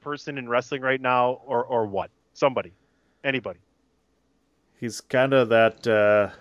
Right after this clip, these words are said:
Speaker 2: that Kurt Angle character to Stone Cold. You
Speaker 1: Yeet!
Speaker 2: know? <laughs>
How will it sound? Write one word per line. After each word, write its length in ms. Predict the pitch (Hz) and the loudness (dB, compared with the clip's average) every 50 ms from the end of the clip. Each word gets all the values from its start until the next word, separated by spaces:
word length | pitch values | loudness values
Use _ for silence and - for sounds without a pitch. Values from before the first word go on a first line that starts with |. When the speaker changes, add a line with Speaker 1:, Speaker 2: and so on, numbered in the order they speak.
| _ _ _ _ - | _ _ _ _ -4
Speaker 2:
that 240 | 110 107 107 _ - | -4 -4 -4 _ -6
Kurt 260 | - 127 120 113 107 | -2 0 0 2 2
Angle 800 | 104 113 123 127 120 117 107 104 104 101 101 101 98 95 - _ _ _ _ _ _ _ _ _ _ _ _ - | 2 0 0 2 4 4 4 6 4 4 2 2 0 -2 -4 _ _ _ _ _ _ _ _ _ _ _ _ -2
character 460 | - 120 110 107 104 - - 117 107 | 4 6 6 6 6 4 4 2 2
to 80 | 95 101 | 2 0
Stone 340 | 92 - - 110 107 107 92 | -2 -2 -2 -2 -2 -2 -4
Cold. 440 | - 104 107 113 110 90 80 - - _ _ _ _ _ _ _ _ _ _ _ _ _ _ _ | -2 0 2 2 2 2 -2 -6 -16 _ _ _ _ _ _ _ _ _ _ _ _ _ _ _
You 120 | - 240 302 | 2 4 4
Speaker 1:
Yeet! 60 | 330 | 4
Speaker 2:
know? 200 | 294 95 101 - _ _ _ _ _ _ _ _ _ _ _ _ _ _ _ _ _ _ _ _ - - - 587 605 | 4 0 -2 -6 _ _ _ _ _ _ _ _ _ _ _ _ _ _ _ _ _ _ _ _ -18 -18 -12 -4 -4
<laughs> 460 | 170 - - 165 - - - 143 | -4 -2 -2 -4 -4 -4 -8 -10